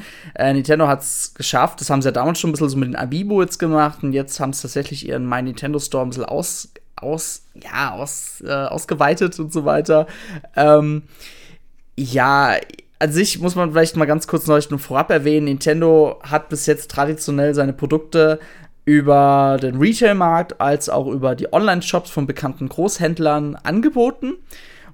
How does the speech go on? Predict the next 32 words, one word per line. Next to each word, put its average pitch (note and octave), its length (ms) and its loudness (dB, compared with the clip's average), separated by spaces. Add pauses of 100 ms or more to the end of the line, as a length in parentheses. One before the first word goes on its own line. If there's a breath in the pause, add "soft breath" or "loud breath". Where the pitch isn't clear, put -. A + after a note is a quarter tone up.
Und F3 120 0
man F3+ 140 4
merkt E3 240 4
jetzt F#3+ 160 -4
ein E3 80 -2
bisschen, E3+ 280 0
dass D#3+ 180 0
Nintendo D#3+ 460 2
sich D#3+ 320 -4
das, - 680 -8
äh, G2+ 180 -8
diesen, D3 540 -2
man C#3 120 0
nennt D3+ 180 0
es D3+ 160 -4
ja C#3 440 4
in B2+ 340 -4
der C3 80 -4
Betriebswissenschaft, C#3+ 1500 -4
so - 60 -16
ein - 20 -12
bisschen C3+ 160 -6
diesen B2+ 240 -6
Multi-Channel, F3 720 2
haben D#3+ 160 0
sie E3 140 -2
jetzt, - 360 -6
äh, C3+ 80 -6
quasi C#3+ 320 -2
jetzt C#3 160 -8
ihre - 180 -6
eigenen, C#3 420 -2